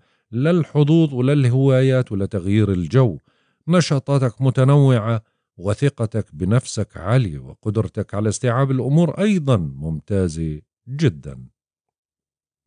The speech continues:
طبعًا هيك بنكون خلصنا توقعاتنا لهذا اليوم.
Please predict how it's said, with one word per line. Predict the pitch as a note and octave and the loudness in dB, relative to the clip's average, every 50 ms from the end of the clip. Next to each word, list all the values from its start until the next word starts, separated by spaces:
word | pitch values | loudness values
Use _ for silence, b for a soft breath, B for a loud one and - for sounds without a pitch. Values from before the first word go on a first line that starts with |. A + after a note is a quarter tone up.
| _ _ _ _ _ _ _ _ _ _ _ _ _ _ _ _ _ _ _ _ _ _ _ _ _ _ _ _ _ _ _ _ _ - | _ _ _ _ _ _ _ _ _ _ _ _ _ _ _ _ _ _ _ _ _ _ _ _ _ _ _ _ _ _ _ _ _ -4
طبعًا | D#3+ C#3+ A2 G#2+ - A2 F#2+ | -4 -4 -4 -4 -6 -6 -4
هيك | F2+ A2+ C3+ C#3+ C#3+ | 2 4 4 4 2
بنكون | - - G2 F2 - A#2 B2 A#2+ | 0 -2 -4 -4 -2 -2 -2 -2
خلصنا | A2 - A2 F#2+ F#2+ G#2 B2+ C3+ - - C#3+ D3 | -2 -4 -8 -8 -4 -4 -4 -4 -4 -4 -4 -4
توقعاتنا | - A#2+ F#2+ F2 - _ - E2+ E2 G2+ G2+ - F#2 F2 | -2 -2 -4 -4 -4 _ -10 -6 -4 -4 -6 -4 -4 -4
لهذا | D#2+ D#2+ D#2+ G2+ G2+ E2+ F2 | -4 -2 -2 -2 -2 -2 -2
اليوم. | D#2+ D#2 D#2+ G2 A2+ D3 F3+ F#3 F3+ D#3 | -4 -4 -2 0 0 2 2 2 0 0